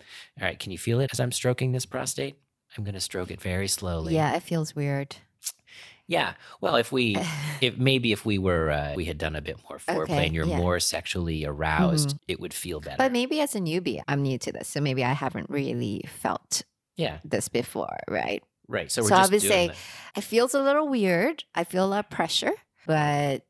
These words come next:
Speaker 2: keep going a little bit.
Speaker 1: Okay.
Speaker 2: Yeah.
Speaker 1: We'll just keep going a little bit
Speaker 2: Yeah.
Speaker 1: and making
Speaker 2: Maybe
Speaker 1: sure.
Speaker 2: a little bit deeper.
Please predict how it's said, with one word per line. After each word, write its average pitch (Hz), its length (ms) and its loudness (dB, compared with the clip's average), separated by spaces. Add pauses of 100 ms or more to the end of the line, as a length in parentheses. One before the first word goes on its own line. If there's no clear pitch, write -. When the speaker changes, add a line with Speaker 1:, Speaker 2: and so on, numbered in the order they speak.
Speaker 2:
keep - 240 -10
going 214 320 -2 (220)
a 269 160 0
little 269 260 2
bit. 370 260 -2 (120)
Speaker 1:
Okay. 110 360 -2
Speaker 2:
Yeah. 185 360 4 (200)
Speaker 1:
We'll 120 100 0
just 117 140 -2
keep 117 140 -4
going 117 240 4
a 120 60 2
little 104 240 4
bit 104 240 4
Speaker 2:
Yeah. 165 360 0
Speaker 1:
and 90 360 -2
making 180 320 4
Speaker 2:
Maybe 190 120 4
Speaker 1:
sure. 185 120 6
Speaker 2:
a 175 40 6
little 175 240 4
bit 160 280 -2
deeper. 196 720 -2